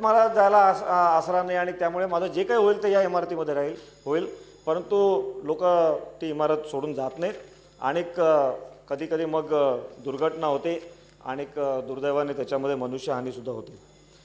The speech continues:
अध्यक्ष महोदय, महानगरपालिका जेव्हा फोर एटी नाईन खाली कारवाई करायला येते, तेव्हा मालक म्हणतो की ही माझी जबाबदारी नाही,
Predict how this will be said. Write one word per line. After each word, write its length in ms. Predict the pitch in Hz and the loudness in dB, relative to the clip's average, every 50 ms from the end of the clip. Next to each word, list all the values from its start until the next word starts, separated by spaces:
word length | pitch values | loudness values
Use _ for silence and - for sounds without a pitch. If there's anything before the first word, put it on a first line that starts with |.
| _ _ - | _ _ -2
अध्यक्ष 360 | - 147 170 180 233 233 226 | -2 -2 2 2 0 2 2
महोदय, 380 | 247 240 233 233 226 247 254 262 | 0 0 0 2 4 6 6 6
महानगरपालिका 920 | 262 208 170 156 147 170 196 233 240 254 247 247 240 233 233 240 226 254 | 4 2 -2 0 0 0 0 2 2 2 4 4 2 0 0 0 0 0
जेव्हा 460 | 233 226 226 233 233 240 247 254 247 247 - - - - - | 0 0 2 2 4 4 2 2 0 -4 -8 -16 -18 -12 -4
फोर 180 | 185 208 226 | 0 4 4
एटी 180 | 226 226 226 233 | 4 4 2 0
नाईन 220 | 233 240 247 247 | 0 0 0 0
खाली 260 | 247 240 240 247 247 247 - - - - _ _ _ _ _ _ _ _ _ - | 0 0 0 0 -2 -4 -6 -14 -20 -20 _ _ _ _ _ _ _ _ _ 2
कारवाई 280 | 170 170 180 214 240 254 | 4 4 6 6 4 4
करायला 320 | 240 233 233 233 233 226 | 4 4 4 4 4 4
येते, 260 | 214 214 196 165 123 - - - - - - - - _ _ _ _ _ _ _ _ _ _ _ _ _ _ _ _ - | 2 0 -2 -6 -6 -6 -10 -18 -20 -20 -20 -20 -20 _ _ _ _ _ _ _ _ _ _ _ _ _ _ _ _ 0
तेव्हा 560 | 170 170 185 202 220 233 240 240 240 226 185 - - - - - _ - | 0 2 2 4 4 4 4 4 2 2 0 -4 -14 -18 -20 -20 _ -16
मालक 440 | - 135 139 151 170 196 226 226 220 | -4 2 4 4 6 6 4 2 2
म्हणतो 280 | 220 220 214 233 240 | 0 -2 2 2 0
की 80 | 226 240 | 0 0
ही 120 | 226 226 | -2 0
माझी 220 | 220 214 214 226 233 | 0 0 0 2 4
जबाबदारी 360 | 220 226 233 226 254 254 254 | 4 4 4 4 4 2 2
नाही, 160 | 247 233 202 | 0 -4 -6